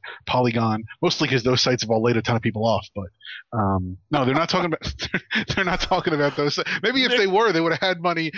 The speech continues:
Speaker 1: they would've had the money to keep paying for people if
Speaker 2: Nick
Speaker 1: they
Speaker 2: with
Speaker 1: were
Speaker 2: the
Speaker 1: accepting the
Speaker 2: jokes.
Speaker 1: payola. But,
Speaker 2: Woo! Yeah.
Speaker 1: no, but, uh, no, but they, they, they reference a list on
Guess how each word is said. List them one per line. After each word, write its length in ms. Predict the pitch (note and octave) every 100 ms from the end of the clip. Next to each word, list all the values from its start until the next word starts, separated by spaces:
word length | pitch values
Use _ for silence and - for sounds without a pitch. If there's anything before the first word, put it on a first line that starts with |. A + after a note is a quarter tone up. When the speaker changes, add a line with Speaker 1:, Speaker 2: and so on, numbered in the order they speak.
| F#3+
Speaker 1:
they 80 | F3
would've 180 | F3+ D#3+
had 160 | F#3
the 60 | E3+
money 180 | E3+ D#3+
to 80 | D3
keep 260 | E3 C#3+
paying 260 | D#3+ E3+ F3
for 100 | C#3
people 420 | C#3 B2 - A#2 - -
if 120 | A2 G#3+
Speaker 2:
Nick 60 |
Speaker 1:
they 80 | -
Speaker 2:
with 80 | F3+
Speaker 1:
were 80 | D3+
Speaker 2:
the 60 | C#3
Speaker 1:
accepting 420 | A#2 F3 - C#3
the 60 |
Speaker 2:
jokes. 180 | D#3 F3
Speaker 1:
payola. 920 | C#3 D3+ D#3 G#2 - B3 E4 F#4+ F#4+ F4+
But, 320 | C#3 B2 A#2+
Speaker 2:
Woo! 180 | C#3+ B2 B2+
Yeah. 220 | B2+ A2 G#2+
Speaker 1:
no, 440 | - D#3 B2 A2+ -
but, 260 | - C3+
uh, 300 | B2 A#2+ A#2 A#2+ - - - _ _
no, 240 | E3+ F3 C#3
but 260 | C3 B2+ _ _ _ _ -
they, 220 | D#3 E3+
they, 240 | D#3+ E3+ F3
they 180 | D#3+ F3
reference 400 | G#3 - G3+ -
a 80 |
list 300 | D3+ F3 -
on 140 | C#3+